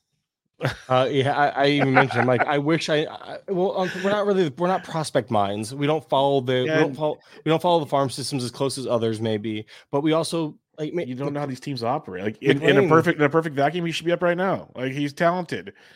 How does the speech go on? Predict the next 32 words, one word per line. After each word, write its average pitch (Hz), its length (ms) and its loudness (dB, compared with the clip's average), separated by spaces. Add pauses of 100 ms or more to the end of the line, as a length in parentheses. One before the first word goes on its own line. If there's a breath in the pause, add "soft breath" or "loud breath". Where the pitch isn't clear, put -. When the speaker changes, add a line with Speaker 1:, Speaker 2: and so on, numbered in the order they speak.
(260 loud breath)
Speaker 1:
but 117 320 -4 (400)
that's 113 280 -14
a 107 100 -12
million 113 340 -10
dollar 143 140 0
Speaker 2:
Mc-, 104 80 -10
Speaker 1:
question. - 420 -12
Speaker 2:
we're 156 100 0
surpri-, 175 240 -4
I 156 40 0
was 196 100 0
surprised 175 300 -2
McLean 175 320 -2
came 135 180 -2
up 123 140 0
so - 120 -8
early 123 300 0
with, 117 160 -4 (120)
and, 127 220 -2
uh, 127 140 -6
again, 127 360 -4
uh, 120 160 -6 (180)
over 127 240 -2
these 120 120 -2
other 170 160 2
guys 101 280 -4
that 104 120 -6
they 104 100 -2
have 107 120 0
down 107 160 -2
there. 104 160 -10
So 123 340 0